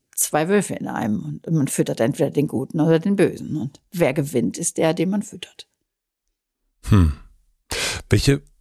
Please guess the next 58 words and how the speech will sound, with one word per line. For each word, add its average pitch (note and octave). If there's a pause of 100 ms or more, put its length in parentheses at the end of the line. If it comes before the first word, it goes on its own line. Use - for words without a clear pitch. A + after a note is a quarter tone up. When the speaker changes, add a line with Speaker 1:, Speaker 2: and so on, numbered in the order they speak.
Speaker 2:
du C3
hast G#2
das A2
auch G#2+
schon A2+
erzählt, G2+
dass G2
du F#2+
religiös F#2+
bist, - (200)
ähm, F#2 (280)
aber F2+
aus F2
Speaker 1:
Ja, -
Speaker 2:
der G2+
Speaker 1:
oder -
Speaker 2:
Kirche G2+
Speaker 1:
sagen D#3+
wir D#3+
Speaker 2:
ausgetreten G3+
bist? G3
Speaker 1:
spirituell, G3
nicht E3
religiös, F3
ist F#3+
immer F3
so E3
organisiert. D#3+
Ich D3+
bin D#3
nicht D#3+ (460)
Teil D#3+
einer, D#3+
ich -
habe D#3+
auch -
keinen D#3+
Namen G3+
dafür F3
oder D#3
was, D#3+
aber D#3
ich -
habe -
immer F3
fest -
daran D#3+
geglaubt, C#3+
dass C#3
es D#3
noch D3
viele E3+
Dinge D#3
zwischen D3+
Himmel C#3+
und B2+
Erde B2
gibt, -